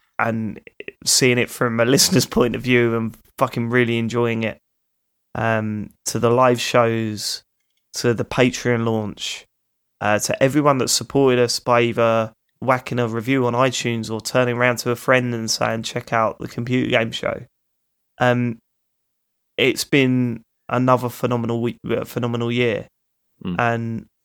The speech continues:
Speaker 1: um, we really appreciate everything you guys do for us when, you know,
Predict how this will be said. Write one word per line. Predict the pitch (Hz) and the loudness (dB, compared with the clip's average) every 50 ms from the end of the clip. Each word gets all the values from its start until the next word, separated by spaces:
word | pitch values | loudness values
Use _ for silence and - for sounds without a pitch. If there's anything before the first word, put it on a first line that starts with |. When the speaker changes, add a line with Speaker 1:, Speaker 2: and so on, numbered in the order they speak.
| - - | -10 -4
Speaker 1:
um, | - 110 110 113 113 113 113 113 113 104 - _ _ - - | -2 0 0 0 0 0 -2 -2 -4 -4 -6 _ _ -16 -14
we | - - 127 131 131 | -14 -8 -2 0 0
really | 123 127 135 135 127 | 2 4 2 4 4
appreciate | 123 113 - - 131 120 - 120 117 117 | 2 2 2 0 0 2 2 2 4 4
everything | - 117 113 127 113 - 120 117 117 | 4 2 0 -2 -4 -2 -2 -2 -2
you | 113 117 113 | -2 -4 0
guys | - 117 117 113 113 - | 2 4 4 4 2 2
do | - 120 123 120 120 117 - _ - | 0 2 2 2 0 -2 -6 _ -4
for | - 123 113 | 2 2 2
us | 104 101 - - - - | 2 2 0 -4 -4 -2
when, | - 113 110 107 107 110 117 123 _ _ - | -2 -2 -2 -2 -2 -4 -6 -10 _ _ -12
you | 127 | -6
know, | 131 123 110 104 | -4 -4 -4 -4